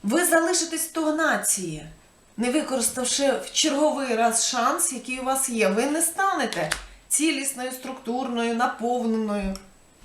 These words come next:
відсікаючи, пропрацьовуючи, вивчаючи, отримуючи інформацію. Ви не отримаєте задоволення в житті.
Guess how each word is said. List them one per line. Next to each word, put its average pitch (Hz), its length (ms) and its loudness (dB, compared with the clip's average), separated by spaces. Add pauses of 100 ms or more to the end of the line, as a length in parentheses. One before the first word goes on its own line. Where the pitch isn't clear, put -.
(140)
відсікаючи, 233 1040 0
пропрацьовуючи, 226 1300 -2 (300)
вивчаючи, 262 960 2
отримуючи 254 640 -2
інформацію. 254 840 0
Ви 269 160 0
не 311 140 2
отримаєте 330 560 0
задоволення 285 720 0
в 226 60 -2
житті. 220 540 -4